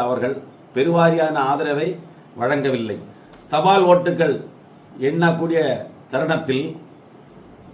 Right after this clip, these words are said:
அஇஅதிமுகவின் வாக்குகள் சொற்ப வாக்குகளே இருக்கும், மற்ற கட்சிகளுக்கு அதிகம் இருக்கும் என்பதை நேயர்கள் பழைய வரலாறுகளை எடுத்து புரிந்து கொள்ள வேண்டும்.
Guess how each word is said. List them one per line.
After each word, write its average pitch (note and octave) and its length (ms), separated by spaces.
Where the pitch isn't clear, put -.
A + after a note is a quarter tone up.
அஇஅதிமுகவின் E3+ 1120
வாக்குகள் D3 460
சொற்ப E3+ 400
வாக்குகளே C#3 480
இருக்கும், G#2+ 340
மற்ற C#3+ 320
கட்சிகளுக்கு C#3 580
அதிகம் B2+ 380
இருக்கும் G#2+ 360
என்பதை C3+ 420
நேயர்கள் C#3 460
பழைய D#3 360
வரலாறுகளை D3+ 580
எடுத்து C3 300
புரிந்து C3 320
கொள்ள B2+ 200
வேண்டும். B2 340